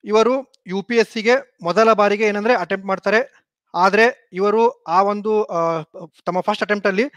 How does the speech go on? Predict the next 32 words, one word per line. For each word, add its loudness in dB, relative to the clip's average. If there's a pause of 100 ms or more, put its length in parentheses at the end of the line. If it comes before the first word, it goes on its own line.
(480)
ಆ, -4
ಪ್ರಿಲಿಮ್ಸ್ 2
ಕೂಡ 0
ಕ್ಲಿಯರ್ 4
ಮಾಡಕ್ಕಾಗಲ್ಲ. 0 (600)
ಆದ್ರೆ, 2 (460)
ಆ, -2
ಮರಳಿ 4
ಯತ್ನ 0
ಮಾಡುವಂತಾರಲ್ಲ, 0
ಅದೇ 2
ತರ -4
ಏನಂದ್ರೆ -4
ಎರಡನೇ -2
ಸರಿ 0
ಏನೋ -4
ಅಟೆಂಪ್ಟ್ -6
ಮಾಡ್ತಾರೆ. -4 (260)
ಆ, 0
ಎರಡ್ 2
ಸಾವಿರದ, 2 (140)
ಆ, 0
ಹತ್ತೊಂಬತ್ತರಲ್ಲಿ -2 (460)
ಇವರು, 2 (320)
ಆ, 0
ಏನಂದ್ರೆ -2
ಯು -6
ಪಿ 0
ಎಸ್ 0
ಸಿನ -2
ಕ್ಲಿಯರ್ 2
ಮಾಡ್ತಾರೆ. 0